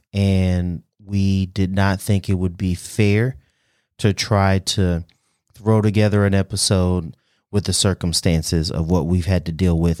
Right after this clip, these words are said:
as a family. Um, and how we want to explain to everybody what happened is we're gonna be as delicate with this as possible.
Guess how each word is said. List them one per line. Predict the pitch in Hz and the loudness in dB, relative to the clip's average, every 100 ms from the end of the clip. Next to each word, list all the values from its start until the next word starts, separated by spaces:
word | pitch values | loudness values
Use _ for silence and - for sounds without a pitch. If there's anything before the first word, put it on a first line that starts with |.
| - | 0
as | 98 95 | 0 2
a | 90 | 0
family. | - 127 92 65 - _ _ _ _ _ _ _ | 0 0 0 -4 -12 _ _ _ _ _ _ _
Um, | 104 104 95 92 92 - _ _ _ _ _ _ _ _ _ - - _ _ - | 0 2 2 0 -4 -10 _ _ _ _ _ _ _ _ _ -20 -20 _ _ -2
and | 107 101 98 95 87 - _ _ _ _ _ _ _ _ _ _ _ | 2 2 2 0 -4 -12 _ _ _ _ _ _ _ _ _ _ _
how | - 123 110 | -4 0 2
we | 117 | 2
want | 110 107 107 - | 0 0 0 -4
to | - 101 92 85 - | 0 2 2 0 -2
explain | 98 - - 101 101 | -4 -4 0 0 2
to | 90 | 0
everybody | 95 107 101 101 113 - _ _ _ _ _ _ _ _ _ - | 0 0 2 2 0 -6 _ _ _ _ _ _ _ _ _ -2
what | 95 90 | 0 2
happened | 101 95 101 - _ _ _ 98 | 0 0 -4 -8 _ _ _ -2
is | 92 87 | 0 2
we're | 90 | 0
gonna | 95 90 | 0 2
be | 85 92 | 0 2
as | 85 | 0
delicate | 82 92 90 92 - 78 | 0 0 2 0 -2 -2
with | 90 | -2
this | - 90 | 0 0
as | 98 - | -2 -2
possible. | 104 90 - 87 120 | 0 0 0 -2 -4